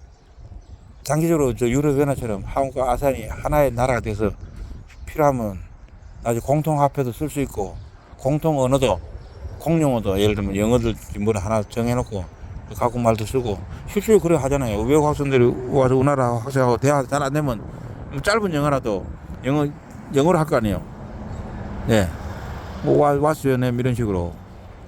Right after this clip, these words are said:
"Where are you from?" 이런 식으로. 예, 그래서 영어가 동아시아권에서 뭐 필리핀 같은 데서는 사실 공용어잖아요. 또 영어를 공용어로 쓰는 나라가 꽤 많기 때문에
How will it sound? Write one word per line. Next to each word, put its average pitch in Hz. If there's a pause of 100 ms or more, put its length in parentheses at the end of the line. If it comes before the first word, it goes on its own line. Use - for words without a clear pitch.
(200)
"Where 135
are -
you 127
from?" 123
이런 120
식으로. 98 (380)
예, 110
그래서 127 (640)
영어가 127 (480)
동아시아권에서 123 (260)
뭐 113 (760)
필리핀 190
같은 165
데서는 123
사실 127
공용어잖아요. 135 (680)
또 127
영어를 151
공용어로 147
쓰는 123
나라가 120
꽤 127
많기 123
때문에 98